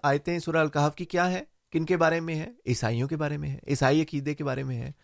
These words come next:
عیسائی فتنے کے بارے میں ہیں۔ تو ان چیزوں پر غور کرنے کی ضرورت ہے۔ آ،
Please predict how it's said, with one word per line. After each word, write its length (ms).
عیسائی 300
فتنے 300
کے 80
بارے 200
میں 120
ہیں۔ 180
تو 100
ان 100
چیزوں 220
پر 100
غور 180
کرنے 280
کی 60
ضرورت 340
ہے۔ 140
آ، 40